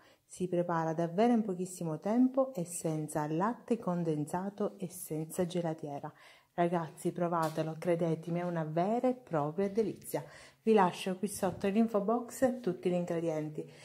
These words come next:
e se provate il gelato Kinder Cioccolato lasciatemi un commento e fatemi sapere cosa ne pensate. Prendete un pentolino, versate cinquecento millilitri di panna zuccherata da montare,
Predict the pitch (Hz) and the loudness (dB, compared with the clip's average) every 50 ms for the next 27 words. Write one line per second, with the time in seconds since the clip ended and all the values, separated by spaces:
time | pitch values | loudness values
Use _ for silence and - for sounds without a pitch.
0 | - - _ - 185 185 - 202 - - 214 208 202 185 175 165 - 175 170 170 | -20 -14 _ -8 -8 -6 -6 -6 -4 -2 0 2 4 4 4 4 2 0 -2 0
1 | 170 190 185 185 185 180 175 170 - 170 165 - - - 226 226 214 202 185 - | 0 0 2 2 2 2 2 0 0 -2 -2 -2 -2 0 0 2 4 2 2 0
2 | - 196 180 - - 165 180 190 220 233 - 262 247 233 214 - - - 175 170 | -4 -8 -6 -4 -2 0 2 2 0 2 2 2 4 4 2 0 0 0 0 0
3 | 165 180 185 202 208 196 - 175 170 175 196 233 254 254 240 269 247 - - - | 0 0 0 0 0 0 0 0 0 2 2 4 4 4 4 4 2 2 0 -4
4 | 165 156 - 165 165 170 170 - 214 208 254 262 269 247 233 - 190 - - 175 | -4 -4 -2 -2 -4 -4 -2 -2 -2 0 2 2 2 0 0 0 -2 -2 -2 -4
5 | 170 160 - 160 151 156 147 - 143 143 143 - - 143 147 - _ _ _ _ | -4 -2 -2 -2 -4 -2 -4 -4 -4 -4 -4 -6 -6 -8 -8 -10 _ _ _ _
6 | _ _ _ _ _ _ _ _ _ _ _ _ _ _ - 180 170 170 180 180 | _ _ _ _ _ _ _ _ _ _ _ _ _ _ 4 4 6 6 6 6
7 | 220 240 240 240 208 185 175 180 170 170 170 170 165 160 156 151 151 151 151 151 | 4 6 6 4 4 4 6 6 4 4 4 2 2 2 2 0 -2 -2 -2 -4
8 | 151 151 160 180 180 180 180 - - 185 160 156 156 - 156 156 - 180 175 170 | -4 0 2 2 2 2 -2 -2 0 2 2 2 0 -2 -4 -4 -2 -4 -2 0
9 | 180 175 - 214 214 214 202 196 185 185 180 175 170 170 170 165 160 165 175 170 | 0 0 0 0 0 0 2 0 0 0 0 0 0 0 0 0 -2 -2 -2 -2
10 | 175 170 170 170 165 170 165 160 165 170 170 175 180 175 170 165 170 170 165 156 | -2 -2 -2 -2 -4 -6 -6 -4 -4 -6 -4 -2 0 0 0 0 0 -2 -2 -2
11 | 165 165 165 165 165 160 - 208 220 233 240 240 240 | 0 -2 -2 -2 -4 -4 -2 -2 0 0 -2 -2 -4